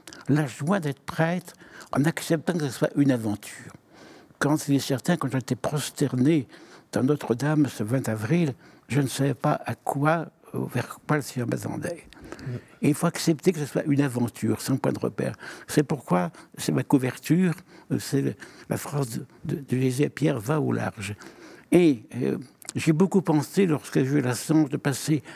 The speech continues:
Speaker 1: un mois en Terre Sainte. Le matin, nous avions médité sur, euh, l'appel de Pierre, là, au bord du lac de Tibériade,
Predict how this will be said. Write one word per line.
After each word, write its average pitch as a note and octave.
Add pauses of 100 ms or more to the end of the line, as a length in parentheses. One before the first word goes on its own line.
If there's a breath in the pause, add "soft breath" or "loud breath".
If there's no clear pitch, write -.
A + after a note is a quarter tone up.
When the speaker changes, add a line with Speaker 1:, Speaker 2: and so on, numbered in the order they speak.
(220 loud breath)
Speaker 1:
un C3+
mois C#3
en B2+
Terre -
Sainte. E3+ (920 loud breath)
Le C#3
matin, D3
nous C#3+
avions C3
médité C#3
sur, D3+
euh, C3
l'appel D3 (320 loud breath)
de A2+
Pierre, E3
là, B2+
au D3+
bord C3
du B2+
lac B2+
de B2
Tibériade, C#3